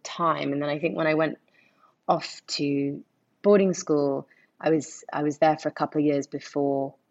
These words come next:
I was diagnosed, but certainly around the time that I was diagnosed, you know, it was such a shock for, for my, myself and my family. Um, and then just kind of trying to find this new normal living with the condition. And I think being a bit of a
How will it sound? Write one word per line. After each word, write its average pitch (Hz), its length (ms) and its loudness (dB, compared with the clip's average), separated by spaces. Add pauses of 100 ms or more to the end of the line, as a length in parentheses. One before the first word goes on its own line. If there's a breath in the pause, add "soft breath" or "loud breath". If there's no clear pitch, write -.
(120)
I 139 120 -4
was 139 120 -4
diagnosed, 143 720 -2
but - 160 -6
certainly 180 480 0
around 147 240 -4
the 143 80 -8
time 147 560 -4 (160)
that 147 120 0
I 139 80 2
was 135 120 -6
diagnosed, 139 800 -4 (640 loud breath)
you 165 100 0
know, 147 60 0
it 135 100 4
was 151 100 -4
such - 240 2
a 156 40 -4
shock - 300 -2
for, 151 300 -6
for - 160 -8
my, 156 200 0 (100)
myself 170 420 0
and 196 160 2
my 165 140 -2
family. - 680 -4
Um, 156 300 -6
and 175 160 4
then 165 160 6
just 160 180 0
kind 160 200 -2
of 147 60 -4
trying 165 260 -2
to 156 80 -6
find 151 420 -2
this 151 200 -6
new 147 180 0
normal 147 380 -2
living 143 280 -2
with 135 120 -20
the - 80 -16
condition. 151 540 -4 (560 loud breath)
And 185 140 4
I 190 40 6
think - 280 0
being 196 220 4
a 165 40 -2
bit 170 140 2
of 151 120 -2
a 156 200 -2